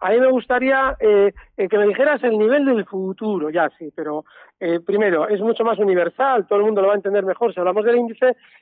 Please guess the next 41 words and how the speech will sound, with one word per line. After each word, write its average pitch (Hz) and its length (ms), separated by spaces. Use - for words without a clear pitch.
y 185 140
además, 240 420
como 185 200
se 180 120
te - 80
ajuste 190 560
la 170 160
capitalización 170 720
entre 180 300
que 175 100
yo 247 120
te 262 80
lo 240 100
digo 247 340
y 202 100
se 285 120
cumple, 262 460
pues 214 180
te 226 60
he 208 60
dejado 202 420
completamente 156 640
fuera 127 180
de - 80
juego. - 300
Así - 180
es 190 100
que 165 180
lo 190 220
que 185 320
te 180 160
sugeriría 202 460
es 269 100
que - 80
entendieras 233 760
que 226 260
la 196 160
zona 247 320
nueve 175 300
mil 269 180
cuatrocientos 254 1120